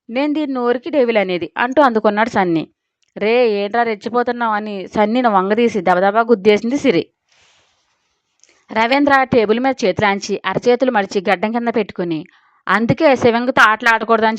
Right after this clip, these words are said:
చెప్పేది, మంచి చెప్తే చెవికి ఎక్కించుకోకపోతే ఇదిగో ఇలా వాయిస్తుంది," అన్నాడు కూల్గా. ఆవు కొట్టకే దెయ్యమని తప్పించుకుని వీపురుద్దుకుంటూ అది వాయిస్తుంటే ఆపకుండా తమరి బ్యాక్‌గ్రౌండ్ మ్యూజిక్ వస్తూ, "ఏంటి ఈ కొటేషన్ చెప్తున్నారు గొప్పగా?" అంటూ అరిచాడు సన్నీ.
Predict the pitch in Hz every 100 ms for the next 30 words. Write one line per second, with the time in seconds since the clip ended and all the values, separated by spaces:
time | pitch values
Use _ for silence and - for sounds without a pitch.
0 | 214 - 185 160 - 202 202 214 - 285
1 | 285 262 294 285 262 240 240 220 247 233
2 | 254 226 240 233 294 233 220 185 - 214
3 | 220 220 208 202 220 247 220 196 - 214
4 | 233 254 339 - 208 175 165 - _ _
5 | _ _ _ _ _ - 226 285 277 277
6 | 220 - 294 247 233 233 233 226 208 226
7 | 226 226 208 175 - _ _ - 226 247
8 | 277 220 254 220 202 185 - _ _ -
9 | 233 240 226 233 262 294 285 277 233 240
10 | 247 247 320 311 269 254 240 226 226 247
11 | 254 254 240 254 247 226 - 214 202 190
12 | 214 254 302 294 254 240 254 262 262 247
13 | - 240 247 247 220 208 - 226 240 233
14 | 233 208 220 214 220 180 151